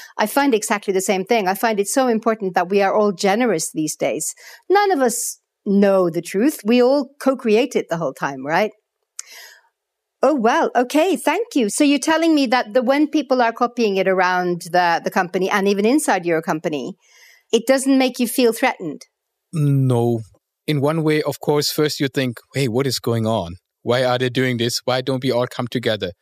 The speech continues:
Speaker 2: But in the next moment, you
Speaker 1: Yeah.
Speaker 2: think, "It makes sense." And then we are
Speaker 1: Yes.
Speaker 2: cooperating with these colleagues. We said, you know, "Learn from our mistakes." And we are cooperating with them. There is sharing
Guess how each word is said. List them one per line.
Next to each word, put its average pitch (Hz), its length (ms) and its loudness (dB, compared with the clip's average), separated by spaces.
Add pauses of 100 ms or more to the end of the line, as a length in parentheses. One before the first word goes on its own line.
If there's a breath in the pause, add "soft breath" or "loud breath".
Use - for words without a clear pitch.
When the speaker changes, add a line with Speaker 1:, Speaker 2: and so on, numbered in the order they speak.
(200)
Speaker 2:
But 131 140 -6
in 127 80 -6
the 120 80 -4
next 156 260 -4
moment, 175 220 2
you 190 80 2
Speaker 1:
Yeah. 175 80 -2
Speaker 2:
think, 180 200 -4 (140)
"It 160 140 -8
makes 160 280 -4
sense." 202 420 -4 (500 soft breath)
And 156 140 -4
then 160 200 -2
we 185 100 -2
are 175 120 -2
Speaker 1:
Yes. - 60 -4 (100)
Speaker 2:
cooperating 147 400 0
with 117 120 -2
these 110 200 -2
colleagues. 90 580 -6 (360)
We 135 60 -4
said, 156 220 -2 (120)
you 160 100 -4
know, 175 120 0
"Learn 180 280 0
from 180 220 -4
our 190 200 0
mistakes." 214 600 -4 (580)
And 151 400 -2
we 170 160 -4
are 160 60 -4 (240)
cooperating 202 560 -2
with 190 140 -4
them. 190 260 -2 (540)
There 147 120 0
is 151 360 -2
sharing 190 640 -2